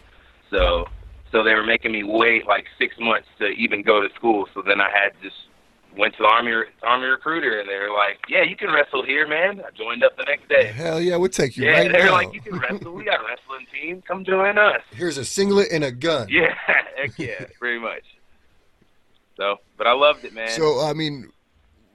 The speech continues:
Speaker 2: did you get to see any places while you were in the Army? I know, 'cause, like, my oldest brother, he was a Marine, so he went all over the country.
Speaker 1: Yeah, man, I was, I mainly moved around in the States a lot, man. Like I said, I was a thirteen Bravo. I was stationed up at Fort Polk, man. I was in, uh, Fort,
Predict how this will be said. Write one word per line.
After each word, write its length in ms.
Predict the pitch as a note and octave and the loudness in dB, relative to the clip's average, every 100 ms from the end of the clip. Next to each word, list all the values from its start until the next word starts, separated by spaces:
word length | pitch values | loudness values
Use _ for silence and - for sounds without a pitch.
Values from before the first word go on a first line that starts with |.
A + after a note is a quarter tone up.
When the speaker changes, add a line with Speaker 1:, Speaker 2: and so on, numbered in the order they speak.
| C#3+ | -10
Speaker 2:
did 220 | D3+ C3 | -10 -10
you 80 | D3+ | -8
get 140 | D#3 | -8
to 100 | D#3 | -8
see 280 | B2+ - E3 | -8 -8 -6
any 160 | F3 F3 | -6 -8
places 420 | - F#3 E3+ D#3 | -8 -8 -8 -8
while 120 | F3 | -6
you 100 | E3+ | -4
were 80 | E3+ | -4
in 40 | |
the 80 | E3 | -4
Army? 220 | E3 D#3+ | -4 -4
I 60 | D3 | -4
know, 120 | C#3+ | -4
'cause, 100 | B2+ | -6
like, 100 | C3 | -8
my 140 | A#2+ B2+ | -6 -4
oldest 400 | C3 D#3+ D3 - | -4 -6 -8 -10
brother, 260 | B2 G#2 G#2+ | -12 -12 -14
he 140 | G#2 C#3+ | -14 -12
was 180 | C#3 | -12
a 40 | B2 | -10
Marine, 380 | A2+ G2+ G2 F#2+ | -10 -10 -14 -16
so 120 | G2 | -14
he 160 | A#2 | -14
went 300 | B2+ G2+ A2 | -14 -12 -10
all 180 | G#2 A2 | -10 -10
over 160 | A2+ G2+ | -12 -14
the 100 | F#2 | -18
country. 460 | - A2 F2+ E2+ F2 _ _ _ | -14 -14 -14 -20 -20 _ _ _
Speaker 1:
Yeah, 200 | B2 D#3 | 0 2
man, 320 | D3+ D3 C#3+ | 2 4 4
I 80 | C#3+ | 4
was, 220 | D#3 D3+ | 2 0
I 100 | C#3 | 0
mainly 300 | D3 E3 F3+ | 0 0 -2
moved 200 | D#3 D3+ | -4 -6
around 380 | C3 C3 C3 C3 | -4 0 2 0
in 60 | A#2+ | -4
the 60 | A2 | -14
States 400 | - A#2 A#2 A2 | -8 -8 -8 -4
a 40 | |
lot, 220 | A2 A2 | 0 0
man. 140 | A2+ A2 | 0 0
Like 140 | A2+ | 0
I 20 | |
said, 160 | A2+ A#2+ | 0 -4
I 40 | |
was 100 | A#2+ | -4
a 20 | A#2+ | 0
thirteen 420 | C3 C3 C3 A#2 | 0 0 -6 0
Bravo. 600 | A2+ A#2 A#2 A#2 A2+ A2+ _ _ - | 4 6 6 2 0 -2 _ _ -2
I 100 | G#2+ | -2
was 120 | G#2+ | -2
stationed 420 | - A#2+ - A#2 | -4 -4 -4 0
up 160 | A#2 A2+ | 0 2
at 280 | G#2 G2 | -2 -2
Fort 240 | - A#2+ - | -4 -4 -2
Polk, 340 | - A#2 A2 | 0 0 0
man. 300 | A2+ A2+ A2 | -2 0 2
I 80 | A2 | 2
was 220 | A#2 F#2 | -2 -8
in, 220 | F#2+ F#2+ G#2 | -16 -14 -6
uh, 300 | G2+ E2+ D2+ - - | -4 -4 -8 -12 -8
Fort, 240 | B2 A#2 | -6 -6